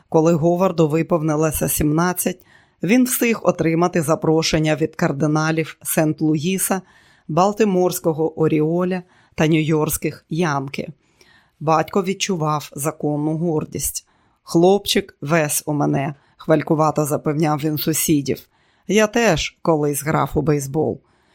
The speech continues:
Літо передостаннього року навчання у школі Говард пропрацював молодшим клерком у банку, який належав одному із спонсорів команди «Американський легіон». У нього склалися тісні дружні стосунки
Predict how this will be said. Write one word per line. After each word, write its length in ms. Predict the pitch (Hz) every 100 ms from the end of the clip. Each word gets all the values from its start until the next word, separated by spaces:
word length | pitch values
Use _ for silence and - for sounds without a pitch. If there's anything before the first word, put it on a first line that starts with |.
| _ _ -
Літо 340 | 156 208 233 262
передостаннього 960 | 247 185 165 160 185 170 160 156 160
року 320 | 147 156 -
навчання 600 | 147 147 - 175 170 170 156
у 100 | 156
школі 500 | - 185 180 190 185 - - -
Говард 480 | 151 190 208 285 -
пропрацював 800 | 180 170 156 - 156 165 165 _ 170
молодшим 560 | 160 156 151 - 175
клерком 500 | 170 156 156 175 165 170
у 80 |
банку, 580 | 170 185 143 135 - 139 - - -
який 380 | 156 160 240 254
належав 520 | 262 240 170 170 185 -
одному 460 | 151 156 160 180 -
із 100 | -
спонсорів 600 | - 160 160 160 143 143
команди 560 | 156 147 156 156 160 -
«Американський 760 | 160 151 151 - 156 147 -
легіон». 640 | 156 160 143 165 147 120 139 _ _ _ - - _
У 100 | 170
нього 340 | 190 196 240 254
склалися 680 | - 175 180 185 - 170
тісні 500 | 151 - 226 214 254
дружні 460 | 185 160 170 165 175
стосунки 760 | - 165 - 165 170 - 170